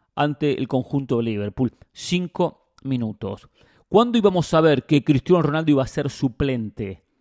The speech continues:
Que iba a jugar cinco minutos. Pero acá, y acá hay que aplaudir lo de Eric Ten Hag, que se equivocó en algunas y acertó en otras. El equipo venía a la deriva. El equipo era un desastre. El equipo había perdido en el partido inaugural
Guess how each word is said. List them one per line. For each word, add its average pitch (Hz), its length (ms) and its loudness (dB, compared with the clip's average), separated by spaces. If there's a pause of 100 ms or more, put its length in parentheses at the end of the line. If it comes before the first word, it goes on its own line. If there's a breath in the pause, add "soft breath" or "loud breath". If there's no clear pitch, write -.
(440)
Que 165 80 0
iba 175 120 6
a - 20 4
jugar 156 260 2
cinco 147 420 -2
minutos. 120 720 -2 (920)
Pero 180 200 6
acá, 190 420 0 (400)
y 131 80 -2
acá 135 160 -2
hay 170 80 -2
que 170 100 -2
aplaudir 151 400 2
lo 151 140 4
de 131 280 0
Eric 147 220 2
Ten 147 240 0
Hag, 147 200 -2
que 165 160 0
se - 160 -2
equivocó 160 540 4
en 220 60 6
algunas 190 640 0 (340)
y 131 180 -2
acertó 143 460 -2
en 139 80 0
otras. 98 600 -8 (560)
El 156 100 -6
equipo 196 240 -2
venía 190 180 -2
a 190 40 -4
la 175 100 -2
deriva. 131 640 -6 (140)
El 131 100 -10
equipo 170 220 -2
era 170 80 0
un 151 80 -4
desastre. 123 680 -6 (380)
El - 80 -12
equipo 160 220 -4
había 160 500 -2
perdido 151 300 0
en 208 60 0
el 190 60 -2
partido 165 300 -2
inaugural 156 760 0